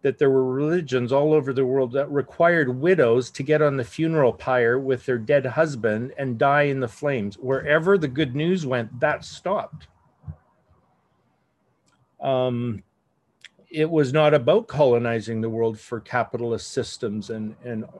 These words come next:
our greed. It was about colonizing dark places with light so that people didn't have to be afraid of God anymore and appease him with strange practices,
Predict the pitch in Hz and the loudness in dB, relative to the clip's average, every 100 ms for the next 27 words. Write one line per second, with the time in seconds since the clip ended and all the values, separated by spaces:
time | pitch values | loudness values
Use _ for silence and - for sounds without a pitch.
0 | - 127 110 104 107 98 117 127 120 131 | -6 -2 -2 -4 -6 -6 -6 -4 -4 -4
1 | 131 127 - 160 165 143 117 120 110 135 | -6 -4 -2 -2 0 -2 -2 -6 -2 0
2 | 170 - - 113 - 110 110 117 120 135 | 0 -2 -4 -2 -4 -10 -10 -10 -6 -4
3 | 180 98 - _ _ _ _ _ _ _ | -2 -4 -12 _ _ _ _ _ _ _
4 | _ - 151 156 165 151 143 135 123 151 | _ -2 -2 -2 -2 -2 -2 -2 -2 -4
5 | 147 143 135 127 - - 165 202 143 107 | -4 -10 -6 -6 -6 -2 2 2 0 -2
6 | 120 113 117 117 117 120 120 143 139 131 | -2 0 -2 -4 -6 -4 -4 -2 -2 -2
7 | 123 - 180 214 208 110 98 117 127 - | -2 -8 -4 -4 -6 -8 -6 -4 -6 -8
8 | - _ _ _ _ _ - - - 160 | -20 _ _ _ _ _ -16 -14 -2 2
9 | 151 156 135 - 156 156 - 135 - 104 | 2 0 -4 -4 -2 -2 -6 -10 -8 -10
10 | 101 - - | -12 -18 -20